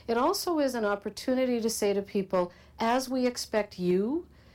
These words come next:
to take care of the people who call, the people who come to us for service, we will take care of you in that way." And it isn't just a policy. It's how we relate to you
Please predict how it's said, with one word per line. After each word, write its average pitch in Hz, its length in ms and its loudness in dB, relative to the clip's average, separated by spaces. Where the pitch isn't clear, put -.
to 220 80 -6
take 220 320 2
care 208 380 0
of 180 220 -6
the 180 80 -6
people 185 360 -4
who 185 120 -6
call, 127 440 -4
the 185 60 -6
people 208 480 -4
who 208 120 -8
come 190 280 -2
to 180 140 -2
us 170 180 -2
for - 140 -8
service, 135 500 -4
we 226 200 0
will 254 160 0
take 226 260 -8
care 196 240 0
of 180 120 -2
you 185 220 0
in 170 180 0
that 151 240 -4
way." 120 320 -6
And 190 140 0
it 196 120 0
isn't 233 320 0
just 185 560 -2
a 139 200 -2
policy. 180 800 0
It's 170 180 -6
how 233 280 2
we 208 180 0
relate 175 520 0
to - 120 -10
you 240 360 -2